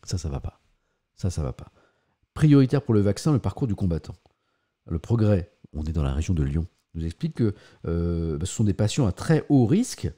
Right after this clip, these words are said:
donc, euh, par exemple, euh, seniors avec comorbidité, avec des... une santé très fragile, hein, euh,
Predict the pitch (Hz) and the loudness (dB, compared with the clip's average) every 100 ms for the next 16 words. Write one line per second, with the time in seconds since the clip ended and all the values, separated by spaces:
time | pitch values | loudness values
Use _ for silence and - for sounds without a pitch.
0 | _ _ _ _ _ 82 82 92 78 73 | _ _ _ _ _ -8 -6 -4 -4 -4
1 | 73 73 73 67 80 76 71 65 62 - | -6 -8 -10 -10 -12 -12 -12 -12 -12 -8
2 | 78 78 87 80 67 _ - 87 78 80 | -6 -4 -4 -6 -10 _ -8 -4 -4 -4
3 | 78 80 - 117 80 _ 73 - - - | -6 -8 -6 -6 -8 _ -12 -12 -14 -10
4 | 95 90 87 92 - - 71 143 214 - | -6 -4 -4 -8 -10 -12 -6 -6 -8 -10
5 | 123 _ - - - 95 98 101 | -12 _ -20 -20 -4 0 2 2